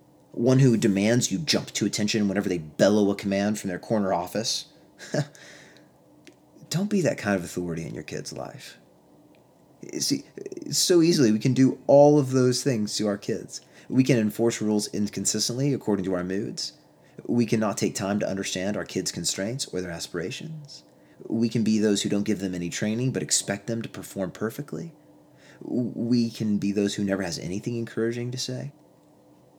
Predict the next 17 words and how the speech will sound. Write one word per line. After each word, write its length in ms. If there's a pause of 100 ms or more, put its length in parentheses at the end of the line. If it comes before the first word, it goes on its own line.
And 120
we 80
can 160
be 140
those 260
who 100
demand 440
our 100
kids 380
jump 380
to 180
attention 520
whenever 280
we 160
bellow 560
a 60
command. 640